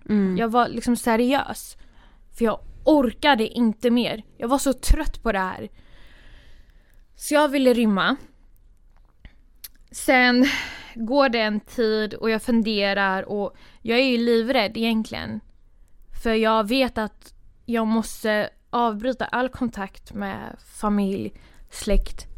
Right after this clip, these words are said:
Speaker 2: allihop. Jag vill ju inte det egentligen.
Speaker 1: Nej.
Speaker 2: Men det kändes som att antingen det här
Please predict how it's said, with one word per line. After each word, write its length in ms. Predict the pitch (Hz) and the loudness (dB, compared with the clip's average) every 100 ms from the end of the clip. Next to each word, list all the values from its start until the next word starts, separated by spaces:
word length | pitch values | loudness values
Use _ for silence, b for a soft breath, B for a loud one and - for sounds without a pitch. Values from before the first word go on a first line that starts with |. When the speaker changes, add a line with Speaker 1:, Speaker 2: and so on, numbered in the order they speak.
| - | -6
Speaker 2:
allihop. 540 | 208 214 202 202 208 - | -2 0 -2 -4 -8 -4
Jag 180 | 240 | -2
vill 300 | 214 247 214 | 0 0 0
ju 60 | 226 | 0
inte 260 | 294 - 208 | 0 -2 -4
det 140 | 180 | -4
egentligen. 580 | 202 240 226 - - - - | -2 0 -2 -4 -12 -10 -4
Speaker 1:
Nej. 460 | 202 196 185 175 b b b b | 0 0 -2 -4 b b b b
Speaker 2:
Men 640 | 226 233 226 226 220 220 | -2 2 2 2 0 0
det 120 | 202 233 | 0 0
kändes 340 | 254 226 220 | 0 0 0
som 160 | 233 214 | -2 -2
att 320 | 196 - - - - - - - - - - - - | -2 -8 -20 -20 -20 -20 -20 -20 -20 -20 -20 -16 -2
antingen 540 | 240 233 302 294 240 | 0 0 0 0 0
det 60 | 233 | 0
här 520 | 226 262 196 220 254 | 0 0 0 -2 -6